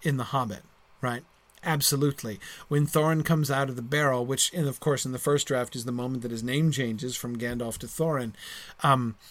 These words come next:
when he steps forth and is, you know, "Thorin, son of Thran, son of Thror, king under the mountain," proclaiming himself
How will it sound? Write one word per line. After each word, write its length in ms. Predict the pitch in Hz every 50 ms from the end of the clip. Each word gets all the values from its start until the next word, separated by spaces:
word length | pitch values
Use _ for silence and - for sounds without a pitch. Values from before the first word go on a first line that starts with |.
| - - - - _ _ _ - -
when 180 | - 160 156 151
he 180 | 143 165 170
steps 360 | 156 - - 170 151 139 - -
forth 360 | - 156 143 143 143 139 -
and 160 | 139 135 131
is, 400 | 131 127 127 123 117 - - - -
you 100 | - 147
know, 160 | 131 127 120
"Thorin, 460 | 113 - - 160 151 147 143 143 143 139
son 180 | - - 135
of 120 | 135 120 -
Thran, 380 | - - 123 131 131 131 131
son 140 | 127 - 127
of 120 | 127 123
Thror, 500 | 113 - - 127 131 131 131 127 123 120
king 240 | - - 147 139 135
under 180 | 135 131 131 131
the 80 | 123
mountain," 460 | 127 131 131 127 135 139 139 131 127 117
proclaiming 560 | - - 113 - - 135 135 139 135 135 127
himself 580 | 127 131 127 123 107 - 131 123 120 113 -